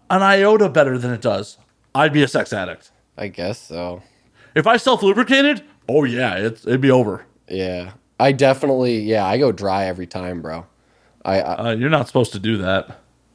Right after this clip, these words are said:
Speaker 2: What do you mean you're not supposed to do that?
Speaker 1: You, you should, uh, you know, your partner s-, should be self-lubricating, or you should be using lube.
Speaker 2: No, no, I'm talking about when I jerk off, yeah. No, I don't use lube. I go dry every time, man. Almost every time. It, it can cause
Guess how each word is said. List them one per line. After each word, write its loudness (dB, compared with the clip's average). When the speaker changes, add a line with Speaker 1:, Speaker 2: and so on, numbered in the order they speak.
Speaker 2:
What 2
do 0
you 2
mean 4
you're -4
not -4
supposed -10
to -20
do -4
that? -6
Speaker 1:
You, -8
you -6
should, -2
uh, 4
you 4
know, 2
your 0
partner 0
s-, -10
should -6
be 0
self-lubricating, 2
or 0
you -6
should -10
be 2
using 0
lube. 0
Speaker 2:
No, 0
no, 2
I'm 0
talking 0
about -2
when -4
I -6
jerk -10
off, -6
yeah. -8
No, 2
I 4
don't 4
use -2
lube. -6
I 2
go 2
dry -2
every -2
time, -8
man. -14
Almost 2
every 2
time. -2
It, 2
it 2
can 2
cause 0